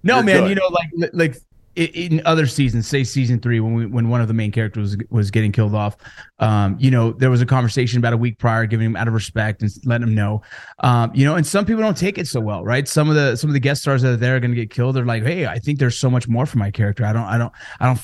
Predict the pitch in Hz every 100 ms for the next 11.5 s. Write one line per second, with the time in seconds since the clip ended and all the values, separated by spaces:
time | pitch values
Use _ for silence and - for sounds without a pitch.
0 | - 127 120 123 110 120 123 147 127 120
1 | 156 180 170 175 185 180 - 165 190 170
2 | 113 120 117 117 104 - 127 117 113 -
3 | 127 117 113 117 - 151 160 104 98 -
4 | 123 110 - - - - 170 190 240 294
5 | 277 175 175 180 156 123 135 127 143 131
6 | 117 - 131 127 120 123 - _ _ -
7 | 147 139 131 127 127 123 113 107 - -
8 | 113 113 131 123 123 117 110 - 131 120
9 | 120 120 - - - 131 117 113 101 123
10 | 113 113 113 117 - 113 104 110 - 110
11 | 104 - _ 127 107